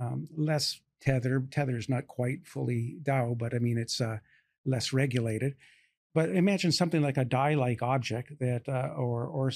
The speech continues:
or some sort of blockchain-based endeavor that kind of permits firms in the global supply chain to finance payments. You know, rather than go through the conventional American banking system, they go through this kind of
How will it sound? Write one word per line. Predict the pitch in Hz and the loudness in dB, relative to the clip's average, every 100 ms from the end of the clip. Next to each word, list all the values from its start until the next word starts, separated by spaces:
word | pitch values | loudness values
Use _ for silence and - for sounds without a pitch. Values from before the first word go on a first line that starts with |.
| - | -4
or | 190 | -4
some | 156 - 302 180 | 0 2 4 4
sort | - - 147 123 | 2 0 2 2
of | 101 101 - _ _ _ _ _ _ _ _ - | 0 -6 -14 _ _ _ _ _ _ _ _ -6
blockchain-based | 123 - - 147 117 113 117 110 104 - - _ _ _ _ _ _ | -4 -4 -2 0 0 -2 -2 -4 -4 -6 -12 _ _ _ _ _ _
endeavor | 120 117 139 131 123 | 0 4 4 4 2
that | 131 127 - | 2 0 0
kind | 135 135 | 2 2
of | 120 - | 0 -6
permits | - 160 208 214 - - _ _ _ | 2 4 4 2 0 -2 _ _ _
firms | - 190 214 196 190 | 2 4 6 4 4
in | 165 | 2
the | 147 | 2
global | 135 147 165 151 | 2 2 4 2
supply | 139 - 143 160 | 0 0 0 2
chain | 160 127 117 | 2 2 2
to | 110 | 2
finance | - 135 131 131 | 2 2 4 2
payments. | - 156 143 110 - | 2 4 4 2 0
You | 127 | 0
know, | 127 165 | 2 2
rather | 185 175 | 2 4
than | 147 | 2
go | 139 147 | 4 2
through | - 131 | 2 0
the | |
conventional | 127 123 139 135 131 123 160 | 2 4 4 4 2 0 0
American | 127 127 123 123 117 | 0 0 0 0 2
banking | 147 156 151 | 2 2 0
system, | 131 - 127 | -2 0 0
they | 123 | 2
go | 120 131 | 2 0
through | - 120 | 0 -2
this | 113 113 - | -4 -6 -8
kind | - | -8
of | 117 | -8